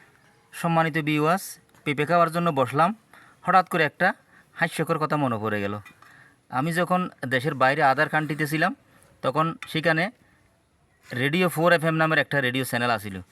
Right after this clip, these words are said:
তো সেখানে পাকিস্তানের একটা মেয়ে ছবি এখান বিভিন্ন রকমের কি ধাঁধা দিত। তো সেখানে একটা কথা আসছিল কীরকম, যে বলতে পারবে,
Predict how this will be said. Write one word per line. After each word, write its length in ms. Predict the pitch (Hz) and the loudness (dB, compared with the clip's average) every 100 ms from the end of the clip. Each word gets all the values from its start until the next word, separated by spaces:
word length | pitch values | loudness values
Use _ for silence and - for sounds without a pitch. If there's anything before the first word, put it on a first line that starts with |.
| - - - - | -20 -20 -16 -10
তো 60 | |
সেখানে 480 | 139 196 196 190 214 - - | -4 0 2 2 2 -2 -4
পাকিস্তানের 480 | 139 170 - 180 | -4 -2 0 2
একটা 240 | 170 - 170 | 2 0 -2
মেয়ে 240 | 160 147 | 0 -2
ছবি 300 | 147 160 160 | -2 0 0
এখান 280 | 143 165 220 - - - - | 0 0 -2 -6 -20 -20 -10
বিভিন্ন 300 | 135 170 196 | -4 0 2
রকমের 280 | 190 175 175 | 2 2 0
কি 200 | 160 131 | 0 -2
ধাঁধা 280 | 104 143 135 | 0 0 0
দিত। 200 | 117 120 101 _ _ - - - _ _ | -2 -6 -10 _ _ -20 -20 -20 _ _
তো 80 | - | -6
সেখানে 300 | 151 190 190 | -2 2 2
একটা 200 | 170 - | 2 0
কথা 220 | 165 165 | 0 2
আসছিল 260 | 175 180 175 | 2 2 -2
কীরকম, 420 | 160 156 196 226 196 | -2 -2 -2 -4 -6
যে 240 | 117 151 | -2 2
বলতে 280 | 180 180 147 | 4 2 0
পারবে, 300 | 135 123 110 | -2 -2 -4